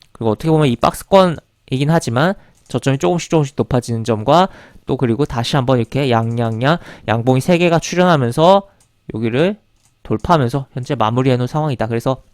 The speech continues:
여기서 조금만 힘을 써준다면 사만 팔천 원을 뚫고선 공모가 사만 구천 원 향해서 갈 것이고, 또 오만 원에 대해서도 한 차례 도전을 해볼 수가 있는 부분이다라고 볼 수 있겠고,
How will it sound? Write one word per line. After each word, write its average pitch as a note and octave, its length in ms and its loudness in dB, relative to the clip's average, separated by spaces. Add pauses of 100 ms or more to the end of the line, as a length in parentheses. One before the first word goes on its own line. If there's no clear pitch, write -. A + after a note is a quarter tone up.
(1200)
여기서 C3+ 200 0
조금만 G3 420 0
힘을 G3+ 280 0
써준다면 E3 960 0 (200)
사만 B2+ 280 -2
팔천 D#3+ 280 -2
원을 C#3+ 120 0
뚫고선 E3+ 560 0 (260)
공모가 C3 460 0
사만 B2 280 -2
구천 C3+ 280 -4
원 B2+ 80 0
향해서 D3+ 520 0 (240)
갈 A2+ 200 -2
것이고, C3+ 380 -2
또 D#3+ 140 0
오만 C#3+ 300 2
원에 F#3+ 160 2
대해서도 C#3 320 0
한 D#3 140 -2
차례 C#3+ 320 0 (220)
도전을 C#3 340 0
해볼 F#3+ 200 4
수가 F3 240 2
있는 A2+ 340 -2 (260)
부분이다라고 B2+ 560 2
볼 A#2 100 -6
수 - 140 -8
있겠고, C3 420 -4